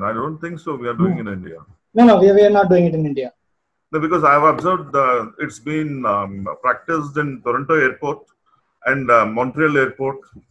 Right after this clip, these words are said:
Speaker 1: and those parts. Those parts, right? Not in India.
Speaker 2: Yeah,
Speaker 1: Very
Speaker 2: I
Speaker 1: much.
Speaker 2: mean, yeah, there was some proposal which was going on, uh, if I remember right, uh, especially in Chennai,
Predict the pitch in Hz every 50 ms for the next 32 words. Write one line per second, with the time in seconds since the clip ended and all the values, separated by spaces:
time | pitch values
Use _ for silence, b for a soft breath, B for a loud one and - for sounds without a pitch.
0 | _ _ _ _ _ _ _ _ _ - 123 120 120 165 175 165 - - 135 107
1 | 101 - - - - - _ _ _ _ _ _ - 98 95 98 - - _ _
2 | _ _ 120 135 151 151 - - 123 98 87 - - _ _ _ 92 87 87 -
3 | - - _ _ 110 123 139 143 160 156 135 107 98 - 233 240 226 196 - -
4 | - 196 214 220 226 240 240 240 240 233 233 233 226 220 208 208 - _ - 220
5 | 226 214 185 180 196 202 214 240 262 254 247 - 233 247 247 240 233 - 214 -
6 | - 233 220 - 233 208 214 208 214 220 208 175 160 165 185 208 220 226 226 220
7 | 220 233 233 240 226 - 175 180 185 180 175 175 175 - 190 185 180 180 196 208
8 | 208 202 208 180 175 185 190 202 196 190 - 185 170 165 160 156 156 156 160 165
9 | 160 - - 180 185 202 202 202 196 175 175 175 - 185 185 202 208 202 208 208
10 | 196